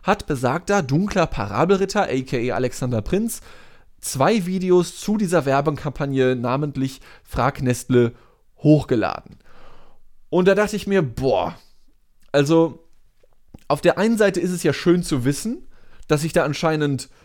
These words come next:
den richtigen Riecher bewiesen habe, wenn schon andere große YouTuber mit fünfhunderttausend oder zweihunderttausend Abonnenten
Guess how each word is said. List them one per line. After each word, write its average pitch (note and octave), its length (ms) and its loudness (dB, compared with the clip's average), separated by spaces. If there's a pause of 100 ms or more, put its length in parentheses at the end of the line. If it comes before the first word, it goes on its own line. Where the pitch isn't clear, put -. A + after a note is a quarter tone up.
(120)
den C3+ 100 2
richtigen C#3 400 0
Riecher D#3+ 540 6
bewiesen F#3+ 520 -2
habe, F#3+ 340 2
wenn D3 160 2
schon C#3+ 200 -2
andere F3 380 2
große C3+ 420 4
YouTuber B2 540 2
mit A2+ 240 0
fünfhunderttausend C#3 1080 0
oder A2 200 2
zweihunderttausend C3 680 -2
Abonnenten A#2+ 600 -2